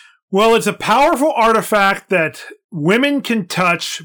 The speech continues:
but men <laughs> are literally destroyed by wielding, that has the ability to devastate our world,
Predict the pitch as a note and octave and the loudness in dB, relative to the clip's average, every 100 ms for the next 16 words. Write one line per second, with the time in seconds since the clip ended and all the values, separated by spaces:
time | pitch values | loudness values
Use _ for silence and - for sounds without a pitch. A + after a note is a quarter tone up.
0 | C3+ E3+ E3 D#3 E3 F3 F#3+ G#3+ A3 - | -6 -4 -4 -4 0 2 2 2 2 0
1 | B3 G3+ E3+ F3+ F#3 A3+ A3 G#3+ F#3 - | 0 0 2 2 2 2 2 0 -2 0
2 | F#3+ F#3+ D#3+ E3+ E3+ D#3 D#3+ D3 C3+ C3+ | 2 2 2 0 0 0 -2 -2 -6 -8
3 | C#3+ C#3 - - - F3+ F3 G#3 F#3+ F#3 | -10 -12 -20 -16 -4 -2 2 0 0 -2
4 | F#3+ D#3 A#3+ B3 B3 A#3+ - G#3+ F#3 F#3 | -2 2 2 2 2 -2 -4 -2 0 -2
5 | - - - E3+ - F#3+ A#3 C#4 C4 C4 | -4 -14 -16 -16 -4 0 2 2 -2 0
6 | A#3+ A#3+ F#3+ F#3+ G3 F3+ D#3+ F3+ D3+ B2+ | 0 0 0 0 0 -2 0 -2 -2 -4
7 | C#3+ | -10